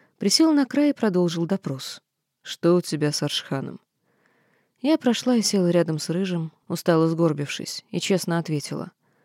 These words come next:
Вождь Ташер сказал интересные слова. «Пройдет время, и ты перестанешь злиться. Аршхан любит тебя, а ты лишь женщина и не в силах сопротивляться магии тела.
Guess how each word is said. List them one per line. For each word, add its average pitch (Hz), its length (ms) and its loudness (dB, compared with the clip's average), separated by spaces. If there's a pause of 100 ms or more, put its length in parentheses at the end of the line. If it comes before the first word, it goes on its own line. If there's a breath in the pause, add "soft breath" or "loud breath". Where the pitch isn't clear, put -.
(640)
Вождь 208 440 0
Ташер 196 360 0
сказал 180 420 2
интересные 170 560 0
слова. 160 460 -2 (640)
«Пройдет 165 400 4
время, 165 400 2
и 151 40 -4
ты 170 140 -2
перестанешь 160 580 0
злиться. 160 480 -4 (640 soft breath)
Аршхан 330 400 2
любит 330 300 4
тебя, 208 380 2
а 180 40 0
ты 180 120 0
лишь 156 160 2
женщина 175 540 0
и 165 40 0
не 160 120 0
в 151 60 -4
силах 262 300 -2
сопротивляться 156 720 -4
магии 151 340 -2
тела. - 400 -8